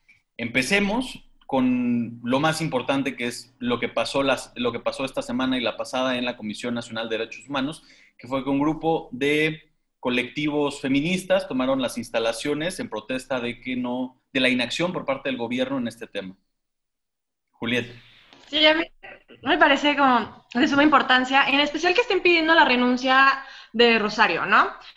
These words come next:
Speaker 2: Que siento que en este sexenio ha brillado más por su inacción, <laughs> que por sus escándalos, que por lo que ha hecho por la comisión, que ha sido prácticamente nada.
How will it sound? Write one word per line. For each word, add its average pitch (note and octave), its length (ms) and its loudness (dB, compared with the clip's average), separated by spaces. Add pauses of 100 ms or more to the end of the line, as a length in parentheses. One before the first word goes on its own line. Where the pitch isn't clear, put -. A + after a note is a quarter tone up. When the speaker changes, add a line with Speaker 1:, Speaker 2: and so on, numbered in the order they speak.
(220)
Speaker 2:
Que A#3 260 2 (240)
siento D4 280 0
que D4+ 80 4
en C#4+ 60 2
este C#4+ 180 -2
sexenio C4 400 2
ha B3+ 40 4
brillado B3+ 460 2
más B3 220 4
por C4 140 0
su B3 100 -4
inacción, A3 600 2
<laughs> - 60 -10
que C#4+ 380 0
por A#3 140 2
sus G#3+ 140 -4
escándalos, C4+ 640 4
que B3+ 100 -6
por G3+ 160 -4
lo G#3 120 -2
que A3+ 60 0
ha A3+ 40 2
hecho A3+ 200 -4
por G3+ 100 -8
la F#3+ 140 -6
comisión, G3 420 -4
que A3 80 -8
ha - 20 -4
sido G3+ 220 -6
prácticamente F3 540 -10
nada. G3+ 280 -2